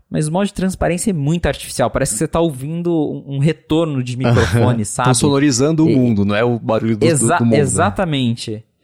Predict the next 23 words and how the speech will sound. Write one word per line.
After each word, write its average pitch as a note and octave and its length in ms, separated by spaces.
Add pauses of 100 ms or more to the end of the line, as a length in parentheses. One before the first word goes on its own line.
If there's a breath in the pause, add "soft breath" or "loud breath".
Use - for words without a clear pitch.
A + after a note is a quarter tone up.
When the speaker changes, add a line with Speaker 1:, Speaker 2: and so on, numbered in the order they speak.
(280)
Speaker 1:
E, C3 380
e, - 20
e D#3+ 40
com G3 120
os F#3+ 100
AirPods G#3 380
não, E3+ 340
você - 200
coloca D3 380
esse - 80
modo D#3+ 180
de D3+ 60
transparência, E3 460
parece F3 200
que - 40
você E3+ 180
tirou D#3+ 400
os D#3 140
fones. A2 380
Eu C3 100
acho E3 220
muito E3+ 240
impressionante. D#3 600